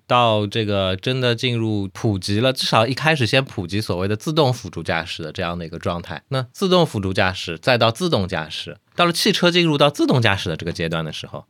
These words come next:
你会怎么样去看待它呢？对我来说的话，我是一百二十分的张开双手拥抱这个未来的，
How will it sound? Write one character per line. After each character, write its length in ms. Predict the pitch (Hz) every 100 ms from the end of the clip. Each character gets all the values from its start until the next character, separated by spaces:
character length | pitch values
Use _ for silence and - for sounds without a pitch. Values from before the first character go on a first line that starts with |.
| _
你 260 | 123 120 104
会 180 | - 143
怎 80 | 101
么 80 |
样 80 | 85
去 80 | 90
看 220 | - 107
待 160 | 87 69
它 160 | -
呢？ 100 | 76 - _
对 100 | -
我 140 | 175
来 160 | 78 69
说 160 | - 87
的 80 |
话， 240 | 78 71 - -
我 240 | 92 90
是 960 | 90 127 117 107 98 90 85 80 76 - _ -
一 100 | 139
百 100 | 95
二 200 | 98 107
十 120 | 104
分 240 | 95 92
的 220 | 90 76 - _ -
张 140 | 113
开 140 | 113 110
双 200 | 113 110
手 180 | 82
拥 180 | 85 92
抱 280 | 98 82 - -
这 100 | 82
个 80 | 85
未 160 | 80
来 180 | 73 -
的， 100 | -